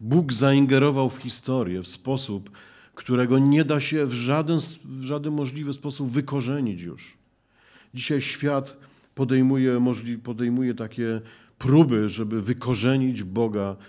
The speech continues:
zarówno z ludzkich serc, jak i z historii wręcz. Tego się nie da zrobić. To są śmieszne rzeczy. Tak jakby mrówka próbowała przesunąć słonia. Nie da się. Bóg zaznaczył swoją obecność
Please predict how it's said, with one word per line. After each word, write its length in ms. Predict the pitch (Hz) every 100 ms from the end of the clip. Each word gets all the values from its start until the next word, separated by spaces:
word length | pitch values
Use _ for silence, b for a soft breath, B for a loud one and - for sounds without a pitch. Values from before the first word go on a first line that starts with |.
| b b b _
zarówno 680 | 101 101 113 151 143 101 95
z 100 | 87
ludzkich 380 | 101 101 - 95
serc, 240 | - 98
jak 200 | 98 101
i 60 | 120
z 80 | -
historii 640 | - 127 - 156 156 110
wręcz. 500 | 87 85 82 - - _ _ _ _ _ _ _ _ _ -
Tego 200 | 156 175
się 160 | 190
nie 160 | 202 208
da 120 | 156
zrobić. 640 | 117 117 110 82 - - - _ _
To 120 | 120
są 180 | 127 143
śmieszne 560 | - 156 165 165 147 127
rzeczy. 420 | 135 123 - 80 - b b b -
Tak 120 | 127
jakby 220 | 120 123
mrówka 420 | 127 147 127 127
próbowała 440 | 120 123 113 120 120
przesunąć 580 | 120 107 - 117 101 104
słonia. 420 | 104 107 90 64 - _ _ _ _ _ _ _ _ _
Nie 160 | 120 143
da 140 | 104
się. 220 | 98 110 95
Bóg 380 | 107 170 135
zaznaczył 680 | 127 143 135 143 156 147 139
swoją 420 | 135 139 131 127
obecność 760 | 120 123 123 - 90 87 -